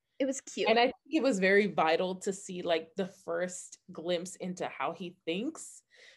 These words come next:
Speaker 2: because, um, like, we know Alessandra is very, like, conniving and, uh, like, a quick thinker, and she's always, like, trying to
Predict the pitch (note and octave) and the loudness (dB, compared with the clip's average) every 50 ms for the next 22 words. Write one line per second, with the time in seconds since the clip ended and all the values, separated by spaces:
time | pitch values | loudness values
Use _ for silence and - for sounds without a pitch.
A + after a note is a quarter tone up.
0 | _ _ - A3 A3 G#3+ G3 F3 G#3 F#3+ F#3 F3+ F3 D#3+ D#3 - - _ _ _ | _ _ -2 -2 -2 0 0 0 2 2 4 4 2 2 -2 -8 -18 _ _ _
1 | _ _ _ _ _ - E3+ F#3+ F#3+ F3+ E3+ E3+ - - - G3 G#3 G3+ C4 C4+ | _ _ _ _ _ -6 -4 -2 -2 -2 -2 -4 -6 -4 -4 -4 -2 0 0 2
2 | C4 B3+ B3 A#3 A3 G#3+ G3+ G#3 - G#3 F#3+ F#3+ F#3 F#3+ F#3 F3+ E3+ E3 E3 D#3+ | 4 4 4 6 6 4 4 2 2 0 0 0 2 2 4 4 4 4 4 2
3 | E3+ F3 E3+ E3+ E3+ D#3+ D#3+ D#3 D3+ - - A#3 A#3+ A#3 A3+ A3+ G3+ A3 G#3 G3+ | 2 2 4 4 4 2 2 0 -2 -4 -4 -2 0 0 2 2 2 2 2 0
4 | G3+ G3 F#3+ F3 - D#3+ E3 D3+ D#3 D3+ C3+ B2+ A2+ - - _ - D#3+ D#3 D#3 | 0 -2 -4 -6 -6 -8 -8 -8 -8 -8 -10 -10 -12 -14 -16 _ -10 -6 -4 -4
5 | D#3 D#3 - E3 - - - G3+ G3+ - - A3+ A3 G#3 G3+ F#3 F3+ F3+ - - | -4 -4 -6 -10 -8 -6 -6 -6 -2 0 0 0 0 0 -2 0 0 0 0 -2
6 | E3+ F3+ F3+ - F#3+ F3+ F#3 F3+ F3+ F#3 F3+ - E3 D#3 D#3 - - _ _ _ | -4 -6 -8 -8 -6 -4 -4 -2 -2 -2 -2 -2 -2 -2 -4 -6 -16 _ _ _
7 | _ _ _ _ _ _ _ _ _ _ _ _ _ _ _ _ - - G3+ G#3 | _ _ _ _ _ _ _ _ _ _ _ _ _ _ _ _ -8 -4 -2 -2
8 | G#3 G#3 G3+ G3 G3 - - - G3 F3+ F3 D#3+ - | 0 0 0 -2 -4 -8 -12 -10 -6 -4 -4 -4 -4